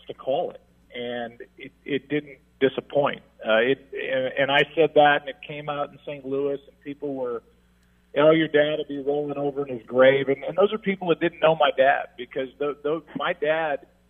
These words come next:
would have said and felt the same thing. When you've got, when you've got a team that hadn't won since before World War One, and you've had so many great players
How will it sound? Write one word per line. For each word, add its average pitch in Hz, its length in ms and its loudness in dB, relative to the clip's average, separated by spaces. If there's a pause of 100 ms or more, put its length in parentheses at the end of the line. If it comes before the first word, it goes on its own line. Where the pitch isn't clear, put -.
(380)
would 151 120 0
have - 160 -12 (120)
said 151 320 0
and 135 100 -6 (140)
felt 139 260 -6
the - 160 -20
same 131 220 -14 (120)
thing. 117 300 -6
When - 140 -16
you've 180 140 -6
got, 185 360 4
when 135 160 -12
you've 185 180 -12
got 165 100 2
a - 80 -6 (100)
team 160 220 -14
that 131 100 -6
hadn't 139 440 -4
won 131 280 -8 (160)
since - 180 -20
before 147 340 -4
World 135 300 -8
War 123 220 -4 (120)
One, 120 300 -8
and 113 160 -20
you've 127 220 -12
had 117 60 -6 (180)
so 170 240 -2
many 135 160 -10
great 127 360 -4
players 120 460 -4